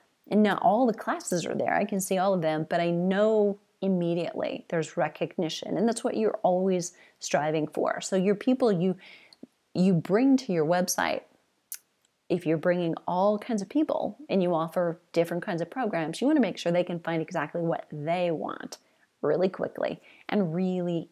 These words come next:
easily. Not that they can't look around, but they get what they want when they want it. So branding can be a real eye-opener if you don't have these things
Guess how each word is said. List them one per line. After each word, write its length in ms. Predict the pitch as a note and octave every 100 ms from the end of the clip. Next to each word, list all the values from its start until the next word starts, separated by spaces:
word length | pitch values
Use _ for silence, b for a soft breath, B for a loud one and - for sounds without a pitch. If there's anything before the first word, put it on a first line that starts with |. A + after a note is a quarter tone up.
| -
easily. 460 | E3 C#3+ - - - _ _ _ _ _ _ -
Not 260 | G#3+ F3+ F#3
that 120 | A3+
they 80 | A#3
can't 260 | B3 A3+
look 160 | A3+ A#3
around, 500 | A#3+ C4 F3+ D3+ D#3+ B B B
but 100 | -
they 80 | E3
get 220 | D#3+ E3
what 320 | D#3 D#3+ F3+ F3+
they 100 | E3+
want 340 | E3 D#3 -
when 260 | D#3+ E3 E3+
they 120 | D3
want 280 | D3+ D#3+ C#2
it. 160 | - - b b b
So 180 | - G3
branding 460 | E3 F#3 G#3 B3+ B3
can 200 | A3+ G3+
be 140 | F3+
a 80 | D#3
real 540 | D#3 G3 C4 C#4 - -
eye-opener 1120 | G#3 G#3+ A#3 - - D#3+ - C4+ - - F3 _ _ _ _ _
if 460 | F3 F3+ F3+ - - b b b b b
you 200 | F3+ F#3+
don't 440 | D#3+ G3+ A3+ A#3+
have 400 | - G#3+ G#3+ F#3+
these 320 | F3+ G3 F#3+ -
things 460 | F3+ E3 F3 -